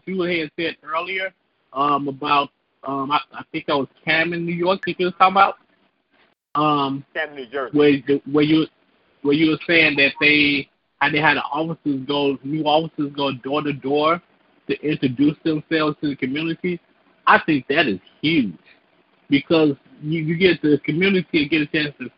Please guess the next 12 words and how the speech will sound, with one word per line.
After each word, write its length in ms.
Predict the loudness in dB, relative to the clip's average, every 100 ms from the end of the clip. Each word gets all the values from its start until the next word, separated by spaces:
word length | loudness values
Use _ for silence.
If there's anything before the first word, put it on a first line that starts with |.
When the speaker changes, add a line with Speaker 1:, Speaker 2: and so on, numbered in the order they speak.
| -6
Speaker 1:
see 180 | -4
who's 300 | -2 -2 0
in 80 | -2
their 140 | -2 -4
neighborhood, 520 | -4 -4 -6 -10 -12
who's 120 | -14 -16
police 320 | -16 -10 -8 -10
in 80 | -10
their 160 | -10 -6
neighborhood, 560 | -6 -6 -10 -12 -12 _ _ _ _ _
to 60 | -4
get 200 | 0 0